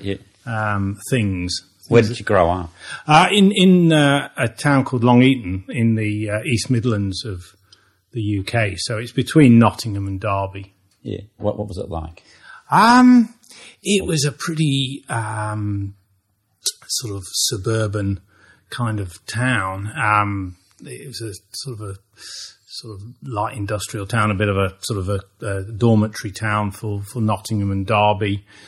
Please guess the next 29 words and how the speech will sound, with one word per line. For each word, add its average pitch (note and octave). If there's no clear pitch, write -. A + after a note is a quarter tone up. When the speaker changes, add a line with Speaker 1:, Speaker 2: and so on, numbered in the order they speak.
Speaker 2:
Um, G2
so B2
it, C3
it F3
w-, F3+
you D3
know, B2+
had A#2
a, G#2
you G#2+
know, A2
mother A2
was G2+
a G2
teacher, B2+
father A2+
ran G#2+
a G2+
plumbing B2+
business. C3
You A#2+
know, G#2
I G#2+
had A#2
a G#2+
pretty, G#2
uh, G#2
you A#2
know, G#2+